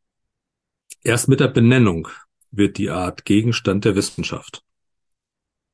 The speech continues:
Die Art selbst kann, der Art selbst kann es gleichgültig sein, ob sie einen wissenschaftlichen Namen trägt oder weiterhin ohne menschliche Bezeichnung existiert.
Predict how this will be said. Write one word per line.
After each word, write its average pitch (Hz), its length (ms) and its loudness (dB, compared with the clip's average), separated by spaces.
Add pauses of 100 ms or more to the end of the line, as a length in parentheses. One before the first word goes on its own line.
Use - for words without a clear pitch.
(1080)
Die 107 80 4
Art 139 200 2
selbst 175 340 0
kann, 117 260 0
der 113 160 2
Art 139 160 0
selbst 143 320 -2
kann 113 120 2
es 107 140 0
gleichgültig 131 600 0
sein, 123 320 2
ob 113 160 -4
sie 120 120 4
einen 110 220 4
wissenschaftlichen 104 640 0
Namen 123 400 2
trägt 127 480 -2
oder 107 260 0
weiterhin 113 520 2
ohne 113 320 4
menschliche 113 500 0
Bezeichnung 110 560 0
existiert. - 680 -6